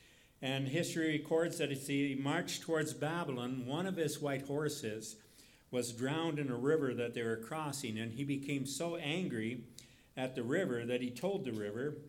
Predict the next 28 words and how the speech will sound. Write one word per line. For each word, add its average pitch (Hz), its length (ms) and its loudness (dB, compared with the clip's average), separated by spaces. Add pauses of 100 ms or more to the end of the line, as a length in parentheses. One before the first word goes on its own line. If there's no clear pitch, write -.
(400)
for 139 120 2
daring 180 440 4
to 147 100 0
drown 147 380 0
his 117 240 -4
horse, 117 500 0 (360)
he 139 140 0
was 139 200 2
going 151 260 0
to 143 80 0
reduce 123 540 0
the 147 160 -2
river 156 320 2
to 127 200 -2
a 113 40 0
little 151 320 2
stream 127 520 0
that 113 140 -2
a 110 60 -2
woman 143 360 -2
could 120 200 -8
cross 104 640 -8 (680)
and 113 140 -4
not 113 240 -4
get 113 140 -4
her 110 120 -4
knees 107 420 -4
wet. 92 240 -10